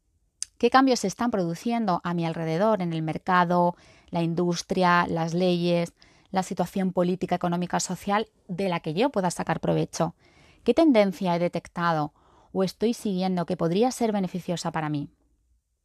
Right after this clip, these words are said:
¿Hay algún cambio en mi vida personal que pueda suponer también una oportunidad?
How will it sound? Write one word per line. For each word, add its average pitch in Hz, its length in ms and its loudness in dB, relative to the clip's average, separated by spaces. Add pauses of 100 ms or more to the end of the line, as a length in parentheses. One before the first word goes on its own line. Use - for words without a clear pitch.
(920)
¿Hay 180 180 2
algún 294 260 4
cambio 170 280 -4
en 311 60 2
mi 330 60 2
vida 185 200 2
personal 160 500 -2
que 320 120 -6
pueda 185 200 -2
suponer 165 460 -4
también 160 260 -4
una 156 140 0
oportunidad? 151 600 -2